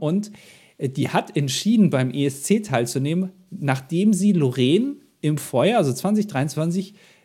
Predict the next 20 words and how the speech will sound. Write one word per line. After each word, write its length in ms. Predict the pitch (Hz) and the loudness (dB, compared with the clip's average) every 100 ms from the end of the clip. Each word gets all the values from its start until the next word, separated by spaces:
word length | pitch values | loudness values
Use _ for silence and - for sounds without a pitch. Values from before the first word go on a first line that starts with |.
| - | -4
äh, 140 | 151 | -2
gesehen 440 | 135 131 131 143 165 | 0 0 2 2 2
hat, 240 | 214 - | 0 -2
wie 60 | 156 | -2
die 120 | 147 | 2
da 140 | 139 | 2
gewinnt. 340 | 143 131 151 233 | 2 0 0 2
Und 60 | |
da 100 | 208 | 2
hat 100 | 170 | 2
die 80 | 190 | 2
gesagt, 320 | 185 190 190 | 2 2 2
„Nö, 180 | 180 147 | 2 2
das 200 | 123 123 | 2 2
muss 160 | 170 180 | 0 0
ich 60 | |
jetzt 140 | 175 170 | -2 -2
auch 160 | 170 | -4
mal 120 | 135 113 | -2 -2
machen.“ 320 | 95 98 | -2 -6